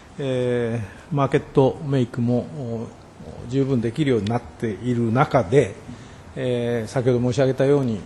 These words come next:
特に、まあ、一年以内のものはオペの対象にしてはいけないというようなことは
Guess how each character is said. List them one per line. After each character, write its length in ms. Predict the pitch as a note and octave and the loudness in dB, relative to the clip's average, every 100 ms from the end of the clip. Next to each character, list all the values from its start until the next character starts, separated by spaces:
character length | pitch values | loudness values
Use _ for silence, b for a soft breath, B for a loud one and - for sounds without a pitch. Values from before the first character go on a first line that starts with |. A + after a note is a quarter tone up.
| - - A2 G2+ | -12 -12 -10 -2
特 240 | D#3 C3 A#2+ | -2 0 0
に、 280 | B2 A#2+ - - A2 | 0 -2 -6 -10 -8
ま 80 | G#2 | -6
あ、 40 | |
一 220 | G#2+ C3 | -4 0
年 320 | C3+ C3 B2+ - | 2 4 0 -2
以 60 | C#3+ | 0
内 180 | C#3 A2 | 2 2
の 80 | G#2 | 0
も 140 | G#2+ | 0
の 80 | A#2+ | 2
は 320 | A#2+ F#2 - | 2 0 -4
オ 60 | B2 | 0
ペ 120 | C3+ | 0
の 80 | A2 | 2
対 180 | A#2+ A2+ | 0 0
象 100 | B2 | 0
に 80 | A2+ | -2
し 80 | |
て 60 | D3 | 0
は 60 | G#2+ | 2
い 40 | |
け 120 | C#3+ | 4
な 80 | D3+ | 4
い 60 | D3+ | 2
と 140 | C3+ | 2
い 20 | |
う 40 | A2+ | 0
よ 60 | |
う 20 | |
な 40 | G2 | -2
こ 60 | |
と 120 | - A#2+ | 0 4
は 280 | A#2+ A2 | 4 2